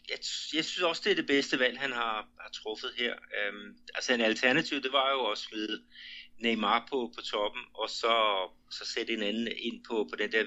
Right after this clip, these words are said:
øh, venstre kant. Måske rykke, øh, Felipe Coutinho derover. Coutinho, han spiller, øh, i venstresiden for, for Liverpool, så det er sådan måske lidt mere hans, øh, naturlige plads. Men, men, øh,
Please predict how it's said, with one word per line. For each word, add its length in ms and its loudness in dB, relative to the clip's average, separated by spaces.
øh, 200 -2
venstre 280 -2
kant. 220 0
Måske 300 0
rykke, 420 -2
øh, 140 2
Felipe 320 -6
Coutinho 580 -2
derover. 380 2
Coutinho, 380 2
han 180 2
spiller, 280 4
øh, 520 -4
i 100 -4
venstresiden 720 -6
for, 380 -4
for 60 -12
Liverpool, 600 -14
så 140 -8
det 60 4
er 40 2
sådan 240 6
måske 260 2
lidt 160 4
mere 140 6
hans, 300 -2
øh, 200 2
naturlige 540 -4
plads. 340 0
Men, 220 2
men, 220 4
øh, 220 2